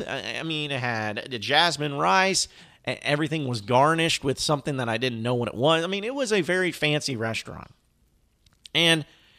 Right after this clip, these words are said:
it's amazing to me when I, I go to these restaurants and I sit down and I eat, and I, I had the, I think it was the tempura shrimp I had. It had, like,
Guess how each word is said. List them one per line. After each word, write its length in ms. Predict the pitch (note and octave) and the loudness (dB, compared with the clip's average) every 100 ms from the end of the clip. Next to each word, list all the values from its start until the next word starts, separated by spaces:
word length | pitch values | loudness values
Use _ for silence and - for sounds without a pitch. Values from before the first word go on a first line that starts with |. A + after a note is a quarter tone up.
| _ _ - | _ _ -2
it's 160 | F#3 | 2
amazing 540 | G#3+ G3+ C4 D#4 A3 F3 | 2 2 0 0 -2 0
to 140 | E3 | -2
me 340 | C3 B2+ B2 B2 | 0 0 0 -2
when 280 | B2 C3 A#2+ | -2 -2 -2
I, 260 | - A#2 | -2 -2
I 140 | - A#2 | 0 -2
go 180 | A#2+ G3 | 2 2
to 80 | |
these 240 | F#3+ F#3 C#3 | 2 -2 0
restaurants 640 | D3 C3 C#3 C3 B2+ - - | 0 0 -4 -4 -4 -6 -10
and 260 | A2+ G#2 | -8 -8
I 60 | F#2+ | -8
sit 200 | F#2+ A2 | -8 -4
down 200 | C#3+ C#3 | -2 -2
and 80 | A#2+ | -2
I 40 | G#2 | -4
eat, 160 | C3+ | -6
and 100 | F3+ | -4
I, 140 | G3+ E3 | -6 -4
I 60 | C#3 | -2
had 380 | C#3+ D#3+ F#3+ | 0 0 2
the, 180 | D3 A2+ | 2 0
I 40 | G#2+ | -2
think 160 | G#3+ | -4
it 60 | B2 | -2
was 180 | C#3+ D3 | -2 -4
the 60 | |
tempura 380 | - G#2+ A#2 G2+ | -10 -8 -4 -4
shrimp 280 | F2 B2 A2+ | -4 -6 -4
I 80 | A2 | -2
had. 180 | A2+ A2 | 0 2
It 60 | |
had, 160 | B2 C#3 | 2 2
like, 240 | C3+ A#2 | 2 0